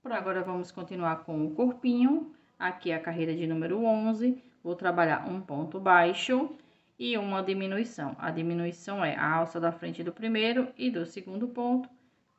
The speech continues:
Passo o fio pelas duas alcinhas e completo meu ponto baixo. Novamente, um ponto baixo e uma diminuição.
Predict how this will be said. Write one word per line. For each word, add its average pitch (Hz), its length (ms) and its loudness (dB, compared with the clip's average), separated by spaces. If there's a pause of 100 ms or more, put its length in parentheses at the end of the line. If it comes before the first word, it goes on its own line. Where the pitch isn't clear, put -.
Passo 202 480 4
o - 20 -8
fio 175 160 -6
pelas 165 300 -2
duas 180 200 -2
alcinhas 247 380 0
e 254 80 0
completo 226 460 0
meu 214 100 -2
ponto 214 320 -8
baixo. - 500 -6 (2250)
Novamente, 165 800 -4
um 226 260 0
ponto 165 480 -4
baixo 233 560 2 (480)
e 247 160 -2
uma 208 300 -4
diminuição. 214 720 -4